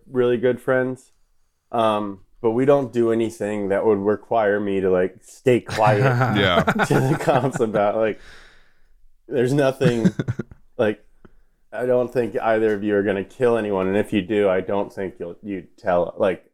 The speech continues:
Speaker 1: tell us.
Speaker 3: Uh, anyway, once Chester Green was released, he immediately seeked protection in the form of another motorcycle club,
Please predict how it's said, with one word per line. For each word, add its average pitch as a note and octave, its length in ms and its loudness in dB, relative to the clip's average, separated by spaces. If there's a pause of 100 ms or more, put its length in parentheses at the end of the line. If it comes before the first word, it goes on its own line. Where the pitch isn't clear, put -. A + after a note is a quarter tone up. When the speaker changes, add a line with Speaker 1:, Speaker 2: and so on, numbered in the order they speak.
Speaker 1:
tell F#2 240 -2
us. - 300 -18 (540)
Speaker 3:
Uh, A2 440 0
anyway, A#2+ 320 0 (680)
once B2 320 0
Chester D#3+ 400 0
Green A#2+ 360 0
was G2+ 260 2
released, G#2 500 0
he A#2+ 160 0
immediately F3+ 560 0
seeked D#3+ 320 -4
protection B2+ 540 -2
in G#2+ 160 -2
the A2+ 80 2
form F2+ 380 0
of F#2+ 160 -2
another G2 640 2
motorcycle G2+ 560 0
club, E2+ 380 0